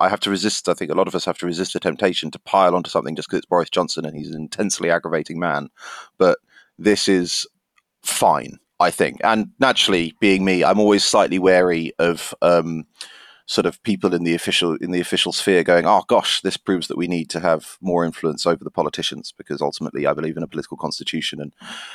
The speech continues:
you need to hold politicians to account politically. And th-, that does mean giving them leeway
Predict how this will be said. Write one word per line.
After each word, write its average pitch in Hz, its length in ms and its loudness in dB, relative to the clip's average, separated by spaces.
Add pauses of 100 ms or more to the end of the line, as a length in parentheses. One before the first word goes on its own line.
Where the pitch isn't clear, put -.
(240)
you 104 180 2
need 101 140 2
to 101 100 2
hold 95 200 2
politicians 98 500 -2
to 98 120 0
account 98 340 0
politically. 98 520 0
And 82 240 -4
th-, 85 180 -2
that 92 200 2
does 98 240 2
mean 92 460 0
giving 95 260 2
them 87 160 -2
leeway 85 520 0